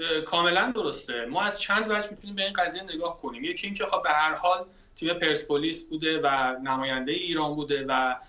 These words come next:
همه به هر حال می‌خواستن که پرسپولیس نتیجه بگیره و می‌خواستن از این بازیکن حمایت کنن. اما واقعیت هم جز این نبوده که آقای عیسی آل کثیر به هیچ وجه نیت نژاد پرستانه نداشته. اساساً، اه، من می‌خوام بحث رو کلی‌ترش بکنم. مقولهٔ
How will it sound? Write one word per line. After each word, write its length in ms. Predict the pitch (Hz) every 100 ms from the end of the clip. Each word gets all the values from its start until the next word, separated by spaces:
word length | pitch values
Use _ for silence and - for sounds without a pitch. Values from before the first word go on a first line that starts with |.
| -
همه 220 | 147 180
به 80 | 185
هر 120 | 170
حال 180 | 170 185
می‌خواستن 380 | - 185 - 175
که 80 |
پرسپولیس 500 | - 156 151 147 160
نتیجه 380 | 170 143 135 147
بگیره 280 | 160 165 170
و 120 | 143
می‌خواستن 340 | 135 139 147 156
از 140 | 143
این 80 | 170
بازیکن 360 | 147 151 175
حمایت 420 | 170 151 156 196 -
کنن. 220 | 123 117 - - -
اما 180 | 143 247
واقعیت 580 | 208 196 185 180 220 247
هم 100 | 233
جز 220 | 208 190
این 200 | 220 226
نبوده 320 | 240 220 170
که 140 | - 165
آقای 360 | 156 175 180
عیسی 260 | 156 - 139 135
آل 180 | 135 131
کثیر 400 | 131 135 131 185
به 160 | 175 160
هیچ 380 | 156 220 226 -
وجه 220 | 190 180 156
نیت 280 | 151 156 170
نژاد 240 | 147 139 -
پرستانه 500 | 123 117 - 123 147
نداشته. 440 | - - - - - - - -
اساساً، 680 | - 226 233 190 190 220 233 - - - -
اه، 220 | 151 156
من 240 | 151 160 196
می‌خوام 260 | 208 214
بحث 220 | 214 208 -
رو 60 |
کلی‌ترش 640 | - 180 165 156 190 160 -
بکنم. 520 | 147 139 127 117 127
مقولهٔ 600 | 151 165 175 175 208 240